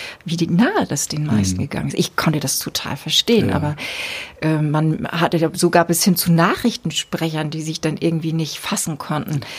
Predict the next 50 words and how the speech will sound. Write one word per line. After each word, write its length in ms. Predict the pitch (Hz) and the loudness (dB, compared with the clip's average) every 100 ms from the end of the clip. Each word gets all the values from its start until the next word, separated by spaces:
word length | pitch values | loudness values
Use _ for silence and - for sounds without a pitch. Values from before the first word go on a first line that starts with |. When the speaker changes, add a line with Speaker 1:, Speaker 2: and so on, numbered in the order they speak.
| - - | -12 -4
Speaker 1:
Ich 80 | |
fand 180 | - 185 | 2 2
das 100 | 190 | 4
schon 320 | - - 180 | 2 2 2
auch 300 | 190 160 - | 0 -2 -6
Speaker 2:
Ja, 240 | - 98 95 80 | -6 -4 -4 -4
Speaker 1:
sehr, 320 | 92 196 202 | 2 4 6
Speaker 2:
ja. 60 | 190 | 4
Speaker 1:
sehr 240 | 165 156 | 2 -2
beeindruckend. 840 | 151 147 - 107 101 90 85 131 135 | -4 -4 -2 2 2 0 -2 -6 -8
Speaker 2:
Ja. 60 | - | -4
Aber 140 | 101 104 | 2 4
auch 180 | 104 | 4
wie 80 | - | 2
die 80 | 92 | 0
Menschen 320 | 87 104 - | 0 0 0
darauf 240 | 95 85 104 | 0 0 2
reagiert 400 | 95 90 120 - | 2 4 2 2
haben 160 | 90 | -2
vor 160 | 82 85 | 0 0
Ort, 200 | 117 - | 0 -2
die 40 | |
gesungen 320 | 90 90 104 139 | -4 -2 2 2
Speaker 1:
Ja. 80 | 117 | 2
Speaker 2:
haben, 280 | 92 85 | 0 0
nicht? 180 | 82 - | 0 -2
Also, 220 | 95 101 | -4 0
Speaker 1:
Ja. 200 | 139 135 131 - - | 2 2 -2 -10 -10
Speaker 2:
also 220 | 92 98 | -6 -4
das 280 | 95 95 - | -4 -6 -10
muss 200 | - 95 | -10 -6
man 160 | 98 95 | -2 -2
so, 180 | 87 98 | -2 -2
aber 360 | 98 101 104 - - - - | 2 4 4 2 -10 -14 -12
ich 140 | - - | -8 -2
denke, 220 | 120 123 | 0 2
wir 80 | 107 | 4
sollten 220 | 120 120 | 4 4
doch 120 | 120 | 2
noch 100 | 120 | 2
mal 140 | 110 | 0
zu 160 | 104 - | 0 -2
Ostern 380 | 123 127 110 104 | -2 2 2 2
kommen 300 | 110 104 110 | 0 0 0
und, 180 | 104 190 | 2 4
Speaker 1:
Ja, 160 | 165 | 4
gerne. 260 | - - - | 4 4 4
Speaker 2:
äh, 40 | |
das 100 | 76 | 2
Thema 500 | - 123 127 113 104 | 2 4 6 6 2